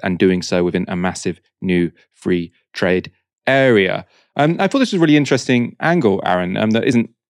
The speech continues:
talked about much in the U K media, and, you know, to be frank, which we haven't talked about much on this show either, which is that if you are,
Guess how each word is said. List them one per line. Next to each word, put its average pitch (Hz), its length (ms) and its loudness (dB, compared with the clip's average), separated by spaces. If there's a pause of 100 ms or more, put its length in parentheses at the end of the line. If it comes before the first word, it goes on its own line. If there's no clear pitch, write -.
talked 147 220 0
about 113 180 2
much 120 240 -2
in 113 60 -2
the 104 80 0
U 107 100 0
K 104 140 -2
media, 107 220 0
and, 135 120 -4 (100)
you 120 80 -12
know, 104 120 -8
to - 100 -16
be 107 60 -6
frank, 123 240 -2
which - 100 -10
we 131 100 -2
haven't 87 200 -2
talked 107 180 -8
about 92 180 -4
much 104 200 -6
on 101 80 -2
this 95 80 0
show 98 240 2
either, 123 440 2 (380)
which 139 300 2
is 123 140 0
that 120 180 2
if 170 160 2
you 120 160 4
are, 98 340 2